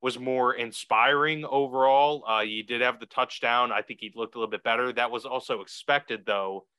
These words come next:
given his familiarity in the offense, uh, given a leg up there and the fact that he was playing more, uh, against second team guys,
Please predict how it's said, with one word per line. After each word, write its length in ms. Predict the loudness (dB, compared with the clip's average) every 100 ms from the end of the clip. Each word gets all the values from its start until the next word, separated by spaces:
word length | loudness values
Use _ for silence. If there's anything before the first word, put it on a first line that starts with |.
| _ _ _ 0
given 260 | 2 2
his 180 | 0 -2
familiarity 680 | -4 -2 2 2 4 2 2
in 80 | -4
the 160 | 0 2
offense, 480 | 2 -4 -6 -14 -20 _ _ _ -6
uh, 160 | -4
given 260 | -2 -2 0
a 80 | 0
leg 240 | 2 2
up 120 | 0
there 300 | 2 2 2
and 260 | 2 0 0
the 60 | 0
fact 240 | 0 0
that 140 | -4
he 80 | -6
was 120 | -10
playing 440 | -8 -4 -4 -4 -10 _ _ -12
more, 380 | 0 2 2 -2
uh, 120 | -6 -6 -2
against 340 | -2 0 -2 0
second 300 | -2 -2 -8
team 320 | -8 -8 -4
guys, 500 | 0 0 0 -8